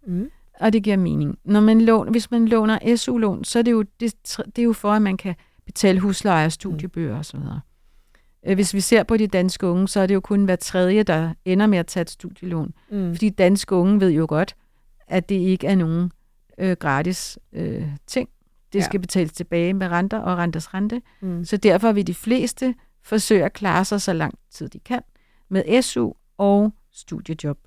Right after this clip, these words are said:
Speaker 1: Du sagde noget rigtig banket, som jeg dagen i dag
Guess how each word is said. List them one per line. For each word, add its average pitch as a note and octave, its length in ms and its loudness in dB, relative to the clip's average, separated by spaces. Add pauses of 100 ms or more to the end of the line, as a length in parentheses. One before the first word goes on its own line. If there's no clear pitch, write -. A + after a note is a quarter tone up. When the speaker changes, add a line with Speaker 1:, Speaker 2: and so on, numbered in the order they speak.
Speaker 1:
Du F#3+ 120 -2
sagde F3+ 380 -4
noget F3+ 200 -2 (500)
rigtig - 440 -2
banket, E3+ 460 0 (400)
som F3+ 220 -4
jeg E3+ 180 -2
dagen E3+ 180 0
i E3+ 40 0
dag E3+ 300 -2